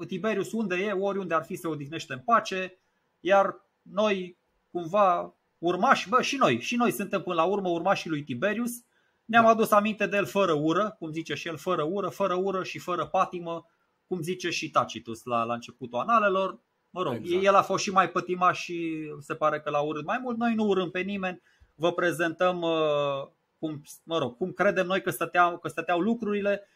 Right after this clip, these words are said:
Speaker 1: Și dacă, uh, limbajul nostru pare un pic mai, mai, uh, dur uneori, cu o zmetie, cu o palmă, cu o aluzie, cu un cuvânt mai dur, să știți că așa era viața atunci, era foarte dură și societatea era dură. Credeți-ne că
Speaker 2: Mhm.
Speaker 1: noi, prin cuvintele noastre, nu putem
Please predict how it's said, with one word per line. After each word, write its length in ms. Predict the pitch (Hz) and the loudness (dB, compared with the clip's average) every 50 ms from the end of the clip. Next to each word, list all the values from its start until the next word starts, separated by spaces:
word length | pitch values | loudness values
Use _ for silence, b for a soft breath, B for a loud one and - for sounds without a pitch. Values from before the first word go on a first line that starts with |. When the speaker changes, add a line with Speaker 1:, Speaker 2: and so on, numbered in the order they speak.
| b b b b | b b b b
Speaker 1:
Și 200 | - - 185 165 | -8 -6 -2 4
dacă, 360 | 175 220 247 240 240 170 160 | 6 6 6 6 4 2 -2
uh, 800 | 139 127 120 139 139 139 139 147 147 143 139 135 139 143 147 143 | 0 -2 -4 -4 -4 -2 0 2 2 2 2 0 -2 -4 -6 -6
limbajul 460 | 151 160 151 165 196 208 - 156 170 | -6 -4 0 2 4 4 2 2 -2
nostru 340 | 185 196 - - - 135 117 | -4 -4 -4 -4 -6 -6 0
pare 260 | - 165 175 185 190 | 4 6 6 6 4
un 100 | 185 180 | 2 -2
pic 180 | - 196 190 - | -6 -10 -8 -2
mai, 360 | 190 190 190 190 185 185 185 180 | 0 2 2 2 2 0 0 0
mai, 320 | 180 175 175 175 175 175 | 0 0 2 2 0 -2
uh, 400 | 175 175 175 170 170 170 165 151 | -2 -2 -2 -2 -2 -4 -4 -2
dur 320 | 139 202 240 226 143 120 - | 2 4 4 4 4 0 -4
uneori, 480 | - 135 135 135 131 127 120 117 120 - | -10 -10 -6 -4 -2 0 0 -2 -2 -4
cu 120 | - 180 | -4 -2
o 80 | 196 196 | 0 0
zmetie, 480 | 147 151 170 214 214 - - 139 123 | -2 -2 -2 -2 -2 -2 -4 -4 -6
cu 160 | 123 123 - 170 | -6 -4 -4 -4
o 80 | 175 | -4
palmă, 540 | 175 - 196 208 202 190 160 139 127 123 120 120 - | 2 6 8 8 8 6 4 0 -6 -8 -10 -8 -6
cu 80 | 160 160 | -4 -2
o 120 | 160 160 | 2 2
aluzie, 460 | 160 160 175 208 220 185 151 143 135 | 2 2 2 0 -4 -4 -4 -6 -6
cu 140 | 131 - 180 | -6 -6 -6
un 100 | 180 180 | -4 0
cuvânt 300 | - 175 170 202 214 196 | 0 0 0 0 -2 0
mai 160 | 190 190 185 | 0 -2 -2
dur, 280 | 180 214 226 214 208 _ _ _ _ _ _ _ | 0 -2 -2 -2 -2 _ _ _ _ _ _ _
să 140 | _ - 196 | _ -8 -8
știți 260 | 165 - 214 190 - | -6 -6 -6 -6 -2
că 60 | - | -2
așa 260 | 190 - - 190 180 175 | -2 0 2 2 2 2
era 420 | 175 165 165 160 160 156 - _ - | 4 4 4 2 2 -2 -8 _ -2
viața 280 | 160 160 147 - 143 | 2 2 2 2 0
atunci, 280 | 139 - - 160 151 - | -2 -2 -4 -8 -6 -4
era 200 | 147 147 147 143 | -2 0 0 0
foarte 340 | - - 151 127 117 - 120 | 2 2 0 0 2 -2 -4
dură 220 | 127 147 151 143 | -4 -4 -4 -4
și 160 | 139 - 131 | -4 -6 -6
societatea 840 | - - 127 - 139 127 123 - 180 175 - 160 156 156 156 - _ _ _ _ _ _ _ _ - | -6 -6 -6 -4 -4 -2 2 2 2 2 2 2 0 0 0 -4 _ _ _ _ _ _ _ _ -4
era 280 | 127 127 135 156 151 | -2 2 4 4 4
dură. 420 | 123 117 165 143 120 107 98 95 _ _ - 143 131 120 | 4 4 2 2 2 0 -2 -6 _ _ -12 -10 -8 -4
Credeți-ne 480 | 143 143 139 175 180 180 180 175 165 156 | -4 -4 -2 -2 -4 -4 -6 -8 -6 -4
că 80 | - 156 | -4 -2
Speaker 2:
Mhm. 40 | - | -2
Speaker 1:
noi, 80 | 180 160 | -4 -4
prin 160 | 160 165 160 | -4 -6 -6
cuvintele 440 | - 160 147 180 175 175 185 175 175 | -6 -6 -4 -4 -4 -4 -2 -2 0
noastre, 320 | 175 180 170 175 175 175 | 0 0 0 0 -4 -6
nu 140 | 175 180 175 | -6 -6 -8
putem 360 | - 175 165 - 185 180 175 | -8 -8 -8 -4 -4 -4 -4